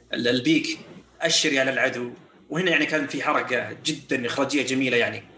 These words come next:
آه، يعني لعل ممكن الأنيميشن عابها شوية،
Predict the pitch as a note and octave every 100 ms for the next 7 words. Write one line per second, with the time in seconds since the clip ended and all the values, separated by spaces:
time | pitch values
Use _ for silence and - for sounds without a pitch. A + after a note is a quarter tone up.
0 | _ _ - A2+ A#2 A#2+ C3+ C#3+ D3 D#3
1 | C#3 C3 D#3 D#3+ C#3+ C3+ B2 C3+ C3+ D3
2 | C#3 B2+ A2+ A2 - - - C#3 D#3 B2+
3 | A#2+ A#2 C3+ C#3 D3+ A2+